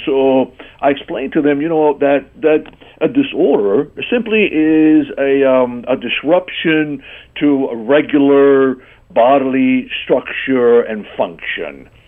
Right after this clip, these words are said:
That post-traumatic stress is and can be very healing for those that will find the therapeutic process and invite them in their lives. I,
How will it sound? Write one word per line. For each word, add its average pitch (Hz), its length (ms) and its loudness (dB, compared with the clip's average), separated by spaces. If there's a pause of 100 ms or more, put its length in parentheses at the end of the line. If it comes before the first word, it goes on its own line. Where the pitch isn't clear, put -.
(440)
That 131 440 0
post-traumatic 165 640 -2 (100)
stress 135 360 2 (840)
is 185 360 2 (800)
and 165 380 -4
can 196 420 -2
be 117 360 -6 (440)
very 123 880 -2 (120)
healing 143 840 -2 (480)
for 156 180 2
those 139 520 2 (220)
that 101 420 -4 (600)
will 131 220 0 (160)
find 113 500 -6
the 127 60 -10
therapeutic 127 680 -4
process 107 600 0 (140)
and 113 420 -4
invite 104 520 -2
them 113 120 -4
in 113 100 -4
their 135 140 2
lives. 180 320 -2 (880)
I, 143 100 -2